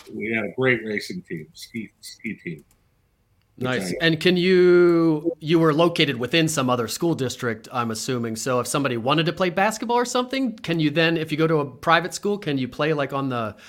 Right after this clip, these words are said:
Speaker 2: the public school team?
Speaker 1: Well, now they have a basketball team, but they didn't then. There was none of that. You know, "Can my,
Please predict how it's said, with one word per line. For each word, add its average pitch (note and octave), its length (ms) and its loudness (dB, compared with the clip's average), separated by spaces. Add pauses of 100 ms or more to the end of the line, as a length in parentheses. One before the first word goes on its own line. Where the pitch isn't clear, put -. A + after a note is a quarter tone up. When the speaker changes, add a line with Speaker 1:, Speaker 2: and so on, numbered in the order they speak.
(140)
Speaker 2:
the - 60 -12
public D#3+ 380 -2 (760)
school E3+ 360 -2
team? A3+ 340 0
Speaker 1:
Well, D4+ 300 -4 (200)
now G#3+ 320 6
they E3 160 2
have B2 220 0
a G#2+ 80 -4
basketball F#2+ 640 -10
team, F2 180 -6
but F2 180 -12
they B2+ 120 -2
didn't C3+ 360 -4
then. G2+ 280 -10 (300)
There A#2+ 120 -8
was A2+ 220 -8
none B2 180 -4
of A#2 80 -4
that. A2+ 380 -4
You B2+ 100 -12
know, C3 220 -6 (100)
"Can C3 340 -4
my, C3+ 240 -6